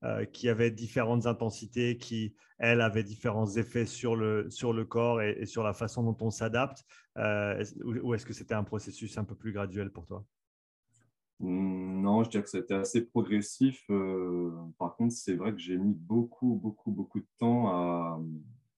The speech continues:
Speaker 2: à assimiler quelque chose qui nous paraît très simple <laughs> et dont tu parles beaucoup en ce moment. Mais moi, j'ai mis beaucoup, beaucoup d'années à le, à vraiment l'assimiler, même si je l'avais entendu, je, je, je connais ce principe-là depuis des années. Mais le fait de faire de la basse intensité,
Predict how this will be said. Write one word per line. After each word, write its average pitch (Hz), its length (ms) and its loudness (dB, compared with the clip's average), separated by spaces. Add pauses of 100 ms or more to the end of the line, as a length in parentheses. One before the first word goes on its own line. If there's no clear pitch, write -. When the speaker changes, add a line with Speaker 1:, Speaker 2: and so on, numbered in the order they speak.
(160)
Speaker 2:
à 92 120 -4
assimiler 110 540 4
quelque 110 280 0
chose 117 200 0
qui - 120 -2
nous 98 80 4
paraît 92 280 0
très 110 220 -2
simple 131 380 0 (320)
<laughs> - 160 -6
et 110 80 4
dont 101 240 0
tu 104 160 0
parles 95 200 2
beaucoup 113 280 2
en 107 60 0
ce - 140 -4
moment. 104 360 6 (480)
Mais 90 280 2
moi, 104 140 4
j'ai 101 140 2
mis 90 200 0 (280)
beaucoup, 135 300 6
beaucoup 127 260 6
d'années 113 360 6
à 98 80 2
le, 90 340 2
à 82 60 0
vraiment 117 320 4
l'assimiler, 110 540 4
même 117 180 6
si 101 380 2
je 90 60 -4
l'avais 92 160 4
entendu, 92 400 0
je, 87 420 -8
je, 80 80 -4
je - 120 -18
connais 113 300 4
ce - 140 -12
principe-là - 460 0
depuis 87 280 -4
des 90 200 2
années. 98 200 0 (460)
Mais 98 100 6
le 104 120 6
fait 135 160 2
de 120 60 2
faire 110 180 2
de 101 80 6
la 98 100 4
basse 123 280 4
intensité, 120 760 2